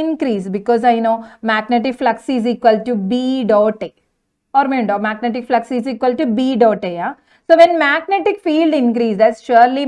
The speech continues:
magnetic flux will also increase. അങ്ങനെ മാഗ്നറ്റിക് ഫ്ലക്സും ഇൻക്രീസ് ചെയ്യാണ്. ഇനി നമ്മുടെ ലെൻസിലോ പ-, ലെൻസിലോ എന്താ പറയുന്നത്?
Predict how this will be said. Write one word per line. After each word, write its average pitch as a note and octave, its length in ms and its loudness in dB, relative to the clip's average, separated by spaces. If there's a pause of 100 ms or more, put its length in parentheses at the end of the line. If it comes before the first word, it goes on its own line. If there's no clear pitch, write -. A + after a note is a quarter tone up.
(100)
magnetic A#3+ 540 -6
flux A3+ 320 -2
will A3 180 0
also F3 240 -6 (120)
increase. G3 360 -8 (520)
അങ്ങനെ F4+ 280 8
മാഗ്നറ്റിക് D4 520 0
ഫ്ലക്സും C4+ 380 -2 (160)
ഇൻക്രീസ് B3 500 0
ചെയ്യാണ്. D#3+ 300 -10 (600)
ഇനി A4 180 2
നമ്മുടെ D4+ 320 6
ലെൻസിലോ C4 560 2
പ-, - 100 -18 (880)
ലെൻസിലോ F#4+ 400 6 (100)
എന്താ A#3 220 6
പറയുന്നത്? F#3 460 -2